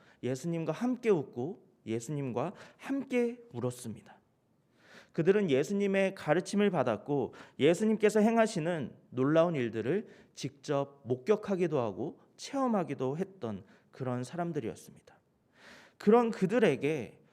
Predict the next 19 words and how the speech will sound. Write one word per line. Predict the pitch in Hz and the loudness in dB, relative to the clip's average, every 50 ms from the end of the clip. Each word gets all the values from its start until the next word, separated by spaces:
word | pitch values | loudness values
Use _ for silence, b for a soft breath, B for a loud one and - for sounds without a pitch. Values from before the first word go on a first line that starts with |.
| b b b _ | b b b _
고작 | - - 165 180 180 196 185 208 - - - - _ _ _ _ _ | -8 -4 -4 -2 0 -2 -2 -2 -4 -8 -16 -20 _ _ _ _ _
발 | - - 165 196 240 254 | -8 0 2 4 4 2
하나 | 240 254 262 262 262 | 2 -2 -4 -4 -4
씻지 | 254 - 247 214 - 233 | -4 -6 -10 -10 -8 -6
못하게 | 190 151 226 - 202 190 185 208 | -6 -6 -4 -4 -6 -4 -2 -2
한다는 | 202 185 165 151 139 147 196 220 B B B B B B | -2 -2 -2 -2 -4 -4 -4 -6 B B B B B B
그런 | - - - 170 220 247 262 226 | -6 -2 2 2 4 4 4 2
이유로 | 170 135 117 107 110 170 190 165 113 - - B B B B B B B B | 0 -2 -2 -4 -4 -4 -4 -4 -6 -10 -14 B B B B B B B B
"그러면 | - 156 151 160 165 170 160 | -6 -4 -2 -2 -2 -2 0
너는 | - 127 143 139 117 | 0 0 0 0 0
나와 | - 95 98 107 123 175 220 277 - _ _ _ | 0 0 2 2 0 -2 -4 -8 -14 _ _ _
상관이 | - - - 254 254 254 247 277 277 269 | -20 -12 -8 -6 -4 -2 0 0 0 0
없다." | 226 165 - - - 151 135 110 - - - _ b b b b b b - | 0 -2 -2 -4 -4 -2 -2 -2 -6 -10 -16 _ b b b b b b -2
이렇게 | - 208 220 220 262 | 0 0 2 2 2
말씀하시는 | 208 147 117 113 - - 220 226 220 180 - - - 117 120 147 170 131 - b b b b b b b _ | 2 2 2 2 0 -2 0 0 2 0 0 -4 -6 -6 -6 -6 -6 -6 -8 b b b b b b b _
예수님의 | - 123 151 180 - 226 220 226 226 220 214 214 214 214 220 220 220 - - _ _ - | 0 0 0 0 -2 -4 -2 -2 -2 -2 -2 -2 -2 -2 -4 -6 -8 -10 -16 _ _ -14
그 | - - 165 165 156 | -6 -4 -2 -2 0
말씀의 | 127 113 117 131 - - 180 175 170 170 | -2 -2 -2 -4 -6 -6 -4 -4 -4 -4
뜻은 | 170 226 240 226 - - 240 226 233 247 | -4 -4 -6 -6 -4 -4 -4 -4 -4 -6